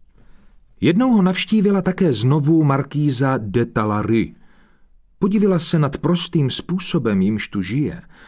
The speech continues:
Nechápala, proč mu nepřinesou víno přiměřeného stáří, a slíbila, že to tedy zařídí sama. Ale mluvila o tom na jeho netrpělivost příliš dlouho, i když v hovoru často pronesla slovo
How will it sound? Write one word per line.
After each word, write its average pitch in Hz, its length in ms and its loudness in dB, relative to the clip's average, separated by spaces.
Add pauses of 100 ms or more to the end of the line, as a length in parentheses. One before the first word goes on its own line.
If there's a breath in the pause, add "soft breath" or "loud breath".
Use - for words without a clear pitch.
(140 loud breath)
Nechápala, 131 540 0
proč 127 260 -2
mu 120 120 0
nepřinesou 110 720 -2
víno 110 520 -4
přiměřeného 110 880 -2
stáří, 143 720 -2 (240 loud breath)
a 101 80 -4
slíbila, 214 540 2
že 185 160 0
to 190 140 -4
tedy 180 340 -2
zařídí 160 500 0
sama. - 500 -2 (840 soft breath)
Ale 190 160 2
mluvila 156 480 2
o 139 40 0
tom 127 220 0
na 123 100 0
jeho 117 240 2
netrpělivost 120 960 0
příliš 117 480 -2
dlouho, 107 460 0 (440 loud breath)
i - 60 0
když 139 260 0
v 98 60 -6
hovoru 127 440 2
často - 500 -2
pronesla 104 560 -2
slovo 98 680 -2